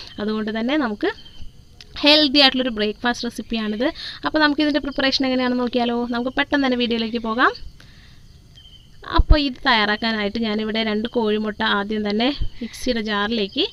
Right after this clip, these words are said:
ചേർത്ത് കൊടുക്കുന്നുണ്ട്. അതിനുശേഷം ഞാൻ ഗോതമ്പ് പൊടിയാണ് ചേർത്ത് കൊടുക്കുന്നത്. നമുക്ക് ഒന്നര cup ഗോതമ്പ് പൊടി ഇതിലേക്ക് ആവശ്യമുണ്ട്. രണ്ട് കോഴിമുട്ടയ്ക്ക് ഒന്നര cup ഗോതമ്പ് പൊടി എടുക്കാം. ഇനി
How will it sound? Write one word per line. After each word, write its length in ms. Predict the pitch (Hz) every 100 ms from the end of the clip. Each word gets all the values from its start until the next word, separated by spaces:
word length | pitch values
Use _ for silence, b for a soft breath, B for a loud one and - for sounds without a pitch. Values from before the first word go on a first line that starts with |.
| B B B -
ചേർത്ത് 260 | 196 196 226
കൊടുക്കുന്നുണ്ട്. 500 | 208 202 202 190 277 - B B B B 294
അതിനുശേഷം 520 | 294 285 262 208 233 220
ഞാൻ 100 | 214 214
ഗോതമ്പ് 400 | 196 185 220 254
പൊടിയാണ് 300 | 247 220 214 220
ചേർത്ത് 240 | 196 - 214
കൊടുക്കുന്നത്. 460 | 202 208 208 208 339 - B B - - - - - -
നമുക്ക് 280 | 233 233 269 403 -
ഒന്നര 300 | 269 294 311 294
cup 180 | 233 240 226
ഗോതമ്പ് 320 | 208 226 254
പൊടി 160 | 240 233 330 B B B 254
ഇതിലേക്ക് 400 | 226 220 214 370 - -
ആവശ്യമുണ്ട്. 560 | 208 208 - 220 196 226 440 - - - - - - - - - - - - - - - - - B B B -
രണ്ട് 160 | 254 277
കോഴിമുട്ടയ്ക്ക് 480 | 247 214 208 220 302 285
ഒന്നര 220 | 285 269 233
cup 160 | 202 214
ഗോതമ്പ് 280 | 202 208 208
പൊടി 120 | 202 190
എടുക്കാം. 260 | 190 220 277 - - - - - - B B B -
ഇനി 140 | 320